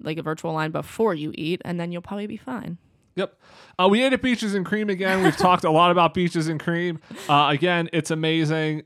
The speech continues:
Speaker 2: I will repeat it again. The frozen sunshine is the best dessert drink. Milk. I don't think it's technically a milkshake, but it is, uh, probably one of the best desserts you can get on property. So if you've not gone to Beaches and Cream,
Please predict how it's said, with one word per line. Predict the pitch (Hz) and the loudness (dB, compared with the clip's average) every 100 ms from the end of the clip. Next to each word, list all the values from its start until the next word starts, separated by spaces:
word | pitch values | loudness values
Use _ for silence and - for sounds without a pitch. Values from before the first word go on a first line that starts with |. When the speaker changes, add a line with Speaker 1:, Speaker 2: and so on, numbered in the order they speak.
| - | -6
Speaker 2:
I | 135 139 | -2 0
will | 143 139 | 0 -2
repeat | 135 131 151 151 | -4 -2 -2 -2
it | 143 | -4
again. | 143 143 139 | -2 -2 -4
The | |
frozen | 131 - 156 170 165 151 | -6 0 2 2 0 -6
sunshine | 143 160 151 156 - 156 151 151 143 143 _ | -6 -2 -2 -2 -4 -4 -2 -4 -6 -8 _
is | - 147 139 120 - _ 131 | -4 -2 -2 -4 -14 _ -8
the | 156 147 | -4 -4
best | 127 143 143 143 - - _ _ _ _ _ _ _ _ 135 | -2 0 2 0 -6 -14 _ _ _ _ _ _ _ _ -4
dessert | 151 123 131 143 - 135 | -4 -2 2 2 0 -10
drink. | 127 139 143 151 147 - - _ _ _ _ _ _ _ | -6 -2 -2 -4 -10 -20 -20 _ _ _ _ _ _ _
Milk. | 151 151 160 - | -4 -2 -2 0
I | 214 | 0
don't | 214 | 0
think | 208 165 | 0 -4
it's | - | -2
technically | 180 175 156 143 | -4 -2 -4 -4
a | |
milkshake, | 139 151 143 - 127 123 - _ | 0 -2 -2 -4 -4 -4 -10 _
but | 127 139 | 0 0
it | 139 165 | 2 0
is, | 143 151 143 135 127 - - - | 0 2 2 0 -4 -10 -16 -8
uh, | 139 131 | -4 -4
probably | - 151 147 | -2 -2 0
one | 143 | -2
of | 135 | -4
the | 127 | -2
best | 135 139 - | -2 -2 -4
desserts | 135 131 131 - - _ _ - | -6 -4 -4 -8 -20 _ _ -2
you | 147 | 0
can | 151 | 0
get | 143 135 | -2 -2
on | 135 131 | -2 -4
property. | - 131 127 139 | -2 -2 -2 -4
So | 131 131 | -4 -4
if | 123 | -6
you've | 123 | -4
not | 147 165 165 | 0 0 0
gone | 160 | -2
to | 139 | -2
Beaches | 135 135 139 127 | -4 -6 -6 -10
and | 117 | -10
Cream, | 135 131 127 120 | -10 -8 -8 -10